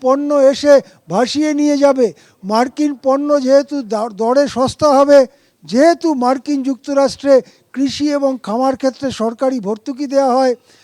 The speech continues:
তাই মার্কিন পণ্য সস্তা হবে, আর ভারতের কৃষকদের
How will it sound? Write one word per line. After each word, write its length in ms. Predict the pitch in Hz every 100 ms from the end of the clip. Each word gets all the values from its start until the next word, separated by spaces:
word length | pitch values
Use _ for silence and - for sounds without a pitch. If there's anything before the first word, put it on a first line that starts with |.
| _ _
তাই 180 | 233 226
মার্কিন 520 | 214 240 247 311 294
পণ্য 360 | 285 285 285 262
সস্তা 420 | 220 240 - 285
হবে, 380 | 269 285 269 254 _ _ _ _
আর 200 | 202 208
ভারতের 540 | 156 175 254 254 269
কৃষকদের 680 | 240 247 226 269 254 247 262